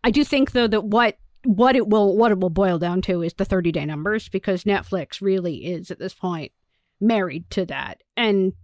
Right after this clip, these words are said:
so we'll know this, the show came out, the show came out on May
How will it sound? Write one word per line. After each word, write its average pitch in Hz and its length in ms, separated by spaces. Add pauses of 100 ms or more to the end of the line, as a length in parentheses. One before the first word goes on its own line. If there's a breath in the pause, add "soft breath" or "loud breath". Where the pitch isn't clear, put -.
so 240 320
we'll 233 320
know 240 520 (260 loud breath)
this, 240 180 (220)
the 233 180
show - 160
came 277 160
out, 226 140
the 311 60
show 508 200
came 480 140
out 494 220
on 415 120
May 453 160